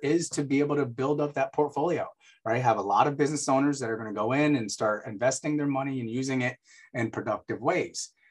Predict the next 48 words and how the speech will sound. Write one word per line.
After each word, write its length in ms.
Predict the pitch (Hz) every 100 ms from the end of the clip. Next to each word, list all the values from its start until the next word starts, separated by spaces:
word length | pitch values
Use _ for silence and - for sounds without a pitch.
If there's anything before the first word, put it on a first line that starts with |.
| _ _
He 260 | - 214 262
sees 380 | - 143 127 120
it 100 | 117
as 280 | 113 110
a, 280 | 107 107 107 -
you 120 | 131
know, 180 | 110 110
"Yeah, 280 | 139 226 190
I'm 400 | 170 185 147 113
working 380 | 151 151 117
for 160 | 101 101
a 40 |
company, 320 | - 139 123 101
but 120 | 113
this 220 | 151 147
is 100 | 151
also 380 | 127 127 - 123
my 400 | 110 104 110 101 -
business. 320 | 107 - -
This 180 | 143 190
is 140 | 147
my 320 | 135 123 127
profession, 580 | 117 117 - - 120 101
what 160 | 104 107 -
I 240 | 101 98 95
do 160 | 110
for 140 | - -
a 60 | 95
living. 200 | 98 - _ _ - -
So 400 | - 143 120 117
everything 480 | 160 180 196 170 143
that 100 | 127
I 180 | 117 113
do 540 | 107 143 175 117 107 -
for 220 | - 117
the 120 | 95 -
company, 480 | 196 214 127 107 -
I'm 160 | 202
really 200 | 339 370
doing 380 | 165 170 208 185
in 80 | 165
return 300 | 151 - 151 131
for 80 |
myself." 500 | 135 107 - 123 - _ _ _ _ - -
It 120 | 120
makes 220 | 123 117
it 100 | 107
better. 360 | 113 117 113 113